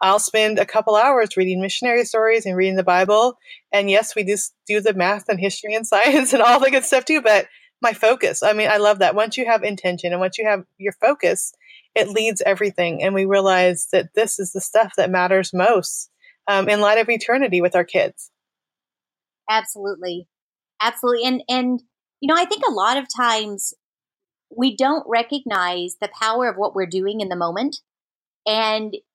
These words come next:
Speaker 2: then we kind of look in our rearview mirror a little bit and we see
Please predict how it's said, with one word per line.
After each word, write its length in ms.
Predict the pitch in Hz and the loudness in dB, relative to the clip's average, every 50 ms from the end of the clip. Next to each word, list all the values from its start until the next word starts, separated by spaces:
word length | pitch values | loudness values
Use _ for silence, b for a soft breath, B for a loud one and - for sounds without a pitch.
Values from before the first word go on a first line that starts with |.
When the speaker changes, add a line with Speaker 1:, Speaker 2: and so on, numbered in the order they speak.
| _ | _
Speaker 2:
then 280 | 202 196 240 254 277 294 | -6 -2 0 2 2 2
we 120 | 302 294 | 2 0
kind 180 | - 311 359 320 | 0 -2 -4 -2
of 80 | 254 | -2
look 200 | 247 277 294 - | -2 -4 -2 -2
in 100 | 392 370 | -2 0
our 140 | 339 277 254 | 0 0 0
rearview 360 | 220 240 240 240 220 226 226 220 214 | -2 -2 -4 -4 -6 -10 -12 -10 -6
mirror 220 | 233 262 294 277 | -4 -2 0 0
a 120 | 240 214 208 | 0 -2 -2
little 220 | 208 202 196 190 | -4 -4 -4 -2
bit 240 | 190 196 190 190 185 - - | -2 -2 -2 -2 -4 -6 -10
and 140 | 226 233 233 | -8 -6 -6
we 140 | 240 240 233 | -4 -4 -4
see 640 | - - - - 285 311 311 285 262 240 226 220 | -4 -6 -6 -6 -6 -6 -6 -6 -8 -10 -12 -14